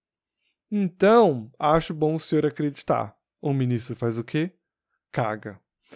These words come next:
Ele caga e ainda fala assim, "Eu não sei o que, que você tá fazendo com esses professores, Dumbledore,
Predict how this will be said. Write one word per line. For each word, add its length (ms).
Ele 200
caga 340
e 80
ainda 160
fala 180
assim, 120
"Eu 60
não 120
sei 180
o 80
que, 140
que 100
você 100
tá 100
fazendo 360
com 120
esses 160
professores, 680
Dumbledore, 460